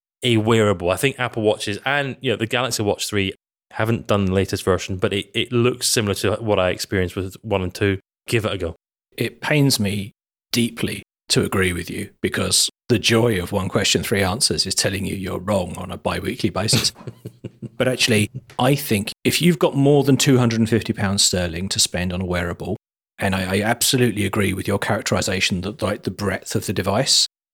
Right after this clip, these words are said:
Speaker 2: if you've got more than two hundred and fifty pounds to spend on a wearable device, the S E in the U K is two sixty-nine, the Series
Speaker 1: Mm.
Speaker 2: six with the always on screen, which is the biggest difference, is from three seventy-nine, and you're an I O S user,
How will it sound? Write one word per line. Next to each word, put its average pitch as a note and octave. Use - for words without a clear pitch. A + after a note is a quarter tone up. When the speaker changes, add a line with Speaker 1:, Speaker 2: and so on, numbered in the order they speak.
Speaker 2:
if A#2+
you've C3+
got D3
more C#3
than B2+
two B2+
hundred A#2
and A2+
fifty A2+
pounds F#2
to -
spend F#2
on F2+
a F2+
wearable F#2
device, F2+
the G2+
S -
E G2+
in G2
the F#2+
U F#2+
K F#2+
is -
two F#2+
sixty-nine, G2
the F2+
Series F2+
Speaker 1:
Mm. -
Speaker 2:
six -
with F#2+
the F2+
always G2+
on F2+
screen, G#2
which -
is -
the -
biggest -
difference, -
is F2+
from F2+
three F2+
seventy-nine, F#2
and C3+
you're B2
an G#2+
I F#2+
O F#2
S F2+
user, F#2